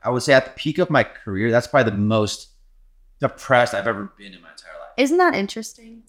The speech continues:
Speaker 1: Yeah,
Speaker 2: Isn't
Speaker 1: right?
Speaker 2: that a thing? Because you're not the first person who said that. And I, I don't know if it's not necessarily the loneliness, because when you're at a certain level,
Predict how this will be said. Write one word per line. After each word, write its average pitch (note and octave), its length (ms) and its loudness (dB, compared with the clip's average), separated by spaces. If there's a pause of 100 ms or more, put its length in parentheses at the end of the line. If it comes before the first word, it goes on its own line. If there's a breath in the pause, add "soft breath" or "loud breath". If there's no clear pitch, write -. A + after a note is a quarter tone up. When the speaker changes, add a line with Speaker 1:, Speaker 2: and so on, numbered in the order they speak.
Speaker 1:
Yeah, B3 120 4
Speaker 2:
Isn't F#4+ 140 2
Speaker 1:
right? F#4+ 180 6
Speaker 2:
that F4+ 160 0
a - 40 -18
thing? G3+ 380 2 (100)
Because A#3+ 440 2 (540)
you're A3 220 -2
not A3+ 240 4
the D4+ 60 -4
first C4+ 340 0
person A3 300 0
who C#4 60 0
said D#3+ 280 0
that. D3+ 260 -6 (200)
And F#3 400 2 (800)
I, A3+ 280 4
I A#3 120 6
don't D#4+ 200 2
know A3 280 0
if A3 140 -10
it's - 420 -2 (520)
not F4 140 4
necessarily C#4+ 600 2
the G#3 140 -2
loneliness, F#3 720 0
because G3+ 360 -6
when G#3+ 140 -4
you're A3 100 0
at A#3 160 4
a A#3+ 40 0
certain F#3 320 -2
level, F3 260 0